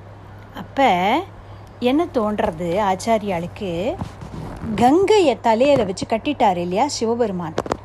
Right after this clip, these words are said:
இதை பார்த்தாளாம் சூரிய புத்திரியான யமுனா. நதி தேவதைகள்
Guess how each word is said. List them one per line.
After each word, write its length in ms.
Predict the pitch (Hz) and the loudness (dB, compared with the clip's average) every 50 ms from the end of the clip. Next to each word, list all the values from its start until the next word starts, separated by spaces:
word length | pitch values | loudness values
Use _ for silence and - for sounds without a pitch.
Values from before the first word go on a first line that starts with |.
| - - - - - - - - | -12 -20 -20 -20 -20 -20 -16 -8
இதை 140 | 214 202 196 196 - | -4 -4 -4 -2 0
பார்த்தாளாம் 960 | 208 208 220 247 269 - - - 262 220 202 190 185 185 - - 208 220 302 427 - - - - - - - - - - - | 2 4 4 4 2 0 2 2 4 4 4 2 -2 -4 -6 -6 -6 -4 -6 -6 -8 -12 -16 -16 -16 -16 -18 -20 -20 -18 -14
சூரிய 600 | - - - - 254 311 381 415 392 370 339 226 | -10 -10 -8 -2 2 4 4 4 6 6 4 4
புத்திரியான 680 | - 214 208 - - 240 226 208 190 180 170 170 170 220 | 2 -2 -6 -6 -4 -4 -2 -2 -2 -2 -2 -2 -2 -2
யமுனா. 560 | 294 269 196 185 180 180 226 277 285 262 - - - - - - - - - - - - - - - - - - - - - - | -2 -2 -2 -4 -2 -2 0 0 0 0 -2 -4 -8 -10 -10 -10 -10 -10 -12 -16 -16 -16 -18 -18 -14 -14 -14 -12 -12 -14 -12 -8
நதி 400 | - 196 196 208 214 226 285 370 | -6 0 2 2 2 4 2 2
தேவதைகள் 880 | 330 349 339 330 320 285 285 277 262 240 233 208 - 277 302 277 202 | 2 4 4 4 4 4 4 4 4 2 0 0 0 0 0 0 -2